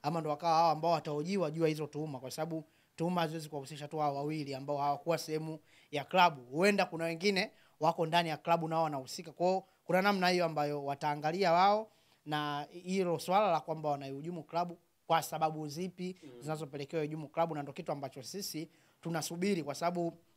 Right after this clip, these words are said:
Speaker 1: klabu imesema inahujumiwa na watu wamekamatwa. Kwa hiyo kitu cha kwanza, Simba wenyewe wamethibitisha kwamba wanahujumiwa. Yaani wao wenyewe wanaamini, kuna imani wanao kwamba wanahujumiwa. Watu wanaofanya hizo hujuma ni miongoni mwa watu ambao wana-, wanashukiwa,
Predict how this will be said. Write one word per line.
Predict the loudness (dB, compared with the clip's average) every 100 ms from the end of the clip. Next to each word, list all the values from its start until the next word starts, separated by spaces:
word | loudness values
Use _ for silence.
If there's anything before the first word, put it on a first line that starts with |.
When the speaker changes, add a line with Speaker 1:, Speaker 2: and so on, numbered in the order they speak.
| 0
Speaker 1:
klabu | 8 8 8 2
imesema | 0 -8 -6 -6 -4
inahujumiwa | -6 -8 -8 -6 -4 0
na |
watu | -2 -2
wamekamatwa. | -8 -8 -8 -10 -14
Kwa | -6 -6
hiyo | -6 _ _
kitu | -10
cha | -6
kwanza, | 6 6 6 -4 -8 _ _ _ _ -8
Simba | 0 2 4
wenyewe | 4 2
wamethibitisha | -2 -4 -8 -8 -6 -8 -8 -14 _ _ _ _ _ _
kwamba | 2 2 0
wanahujumiwa. | -8 -10 -10 -8 -8 -8 -6
Yaani | -4 0
wao | 2
wenyewe | 2 0
wanaamini, | -2 -2 -4 -4 -4 -6 -10 _ _ _
kuna | -4 -2
imani | -2 0 -2
wanao | -2 -2 -2
kwamba | -4 -6 -4
wanahujumiwa. | -10 -12 -12 -4 -2 -4 -6 _ _ _ 6
Watu | 8 8 4
wanaofanya | 2 0 -2 0 0
hizo | 0
hujuma | 0 0 0 -2 -4
ni | -8 -8
miongoni | -6 -4 -4 4 6 6 2 -2 _ -20 -6
mwa | 0
watu | 2 2
ambao | 4 4
wana-, | 4 4
wanashukiwa, | 2 2 -6 -4 -2 0